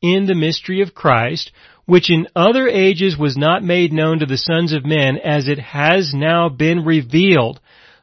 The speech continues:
by the Spirit to his holy apostles and prophets, that the Gentiles should be fellow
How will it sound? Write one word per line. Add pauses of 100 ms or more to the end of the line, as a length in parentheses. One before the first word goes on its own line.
(140)
by
the
Spirit
to
his
holy
apostles
and
prophets, (440)
that
the
Gentiles
should
be
fellow